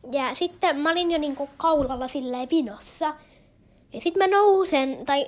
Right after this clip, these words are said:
mun toinen jalka on, niinku, siellä yli ja mun toinen jalka on maassa.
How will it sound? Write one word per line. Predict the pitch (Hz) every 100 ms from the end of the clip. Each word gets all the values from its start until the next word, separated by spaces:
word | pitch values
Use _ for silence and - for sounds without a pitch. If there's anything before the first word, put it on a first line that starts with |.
| 269
mun | 294 320
toinen | 392 359 294
jalka | 302 302 269 277
on, | 262
niinku, | 254 269
siellä | - 247 247 -
yli | 339 262 247
ja | 247
mun | 269 262
toinen | 294 285 262
jalka | 254 254 277
on | 277
maassa. | 294 254 - -